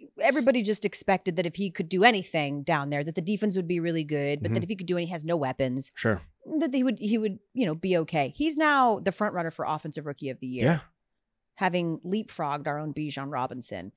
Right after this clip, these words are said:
Speaker 1: Youngest starting quarterback on record, that's nineteen fifty, to win consecutive starts by twenty plus points. Previously, it was only Marino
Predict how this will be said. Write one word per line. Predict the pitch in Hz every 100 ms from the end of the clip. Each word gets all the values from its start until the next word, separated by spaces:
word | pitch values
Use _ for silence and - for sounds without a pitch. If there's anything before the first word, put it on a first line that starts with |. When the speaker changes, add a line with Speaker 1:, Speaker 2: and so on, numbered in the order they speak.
| _ _ _
Speaker 1:
Youngest | 190 226 262 294
starting | 285 254 226
quarterback | 220 202 185 175 -
on | 190 190
record, | 180 170 143
that's | 139 143
nineteen | 170 185 185
fifty, | 160 170 151 117 107 - _ _ _ _
to | - 190
win | 190 180 175 165 -
consecutive | - 180 208 214 -
starts | 185 165
by | 160
twenty | 156 - 180 180 - -
plus | 185 185
points. | - 143 139 131 - - _ - _ _ _ _ _
Previously, | 233 254 262 339
it | 339 _
was | 427
only | 349 208
Marino | 170 151 147 143 165